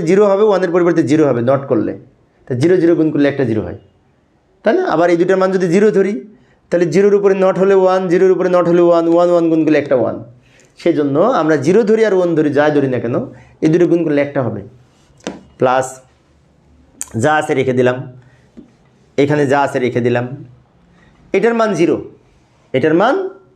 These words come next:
জিরো। এই যে a into a not সমান জিরো, এই নিয়ম অনুযায়ী এটা সমানও জিরো। এবার এই শূন্যটা আউট করে দিই, পরের লাইনে আসি, a not plus a not b not plus a not b।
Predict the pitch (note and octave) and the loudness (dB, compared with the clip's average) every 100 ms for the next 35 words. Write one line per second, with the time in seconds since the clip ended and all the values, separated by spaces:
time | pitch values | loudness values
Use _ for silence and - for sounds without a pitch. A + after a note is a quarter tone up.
0 | _ A#2 C3+ G#2 - - - _ _ _ | _ -4 0 0 -4 -16 -20 _ _ _
1 | _ _ _ _ _ _ _ _ _ _ | _ _ _ _ _ _ _ _ _ _
2 | _ _ _ D#3 D3+ F#3+ F#3+ G#3+ G3+ G3+ | _ _ _ -2 0 2 0 2 0 2
3 | G3+ G3+ G#3+ A3+ G#3+ A#3+ C4 F3 - F3 | 0 -2 -2 -2 0 2 2 0 -6 -2
4 | E3+ F3 D#3+ D3 B2+ C3+ C3+ C#3 C3+ C3 | 2 2 2 0 0 0 0 0 -2 0
5 | B2 G#2+ G#2+ - - - - - - - | 0 0 -2 -4 -12 -20 -20 -20 -20 -20
6 | - _ _ _ _ _ _ _ - A3+ | -20 _ _ _ _ _ _ _ -2 2
7 | B3 F#3+ - - - _ _ _ _ _ | 2 0 -4 -12 -20 _ _ _ _ _
8 | - F3 F3 A#3 C4 A3 G3 G#3+ A3 G3 | -2 -2 0 0 2 2 0 0 0 0
9 | E3+ E3+ F3 E3+ D#3+ C#3+ B2+ - C#3 C#3+ | 0 0 0 2 0 0 -2 -2 -6 -2
10 | D3 C#3+ C3+ C#3+ - - _ _ _ _ | 0 2 2 -2 -6 -20 _ _ _ _
11 | - C#3+ C3+ C3 - - _ C#3 C#3+ B2+ | -2 2 0 -2 -10 -20 _ -2 0 0
12 | C3+ C3 C3 C3 - _ - C3 C3 C3+ | 0 0 0 -2 -8 _ -2 0 0 -2
13 | - _ _ _ _ C#3 C#3 A#2+ G#2 | -12 _ _ _ _ -2 0 0 -4